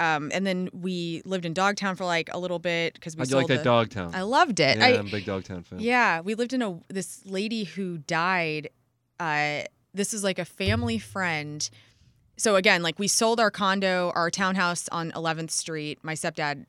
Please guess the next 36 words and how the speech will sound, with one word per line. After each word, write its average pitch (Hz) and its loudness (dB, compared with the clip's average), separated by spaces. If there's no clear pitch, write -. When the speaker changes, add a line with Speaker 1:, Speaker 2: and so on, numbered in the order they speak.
Speaker 1:
had 147 -4
that. 139 -2
He 165 -8
owned 139 -6
that 135 -6
and 156 -8
lived 151 -4
there 139 -4
as 147 -8
a 143 -6
single 196 -6
guy. 143 -2
We 208 0
moved 233 4
in 202 2
briefly, 185 -2
then 190 2
sold 226 2
that, 170 4
moved 240 0
to 262 -2
Dogtown 180 2
into 190 0
one 180 -2
of 196 -4
his 185 -4
buddy's 180 -2
mom's 175 -2
house 156 -2
who 180 -10
was 156 -6
on 214 4
hospice 180 -2
and 165 -2
eventually 185 -2
died. 160 4